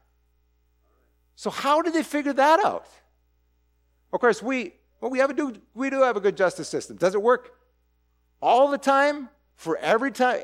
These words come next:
so that always the guilty are punished and never the innocent are punished and there's never innocent bloodshed? No.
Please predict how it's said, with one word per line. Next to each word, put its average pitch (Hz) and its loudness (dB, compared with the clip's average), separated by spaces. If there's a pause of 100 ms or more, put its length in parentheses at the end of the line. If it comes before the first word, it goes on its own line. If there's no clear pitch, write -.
so - -4
that 170 0 (220)
always 247 4
the 233 -6
guilty 233 0
are 226 2
punished 226 -4 (340)
and 160 -4
never 247 2
the 220 2
innocent 220 -4
are 214 0
punished 214 -4 (300)
and 165 -2 (220)
there's 170 0
never 233 2
innocent 214 -2
bloodshed? 202 0 (3250)
No. 196 2